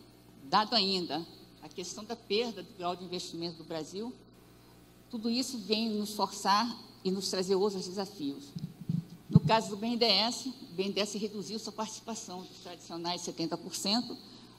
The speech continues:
para um nível de participação de cinquenta por cento.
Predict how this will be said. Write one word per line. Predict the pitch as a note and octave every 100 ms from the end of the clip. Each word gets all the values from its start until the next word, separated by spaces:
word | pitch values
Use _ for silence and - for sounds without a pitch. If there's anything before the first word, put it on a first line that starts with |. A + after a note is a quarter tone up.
| -
para | - G#3
um |
nível | G#3 G#3 G#3
de | G#3
participação | G#3+ G#3+ A3+ A3 G#3+
de | G#3
cinquenta | - G3 F#3+ G3
por | F3
cento. | - A#2 B2+ -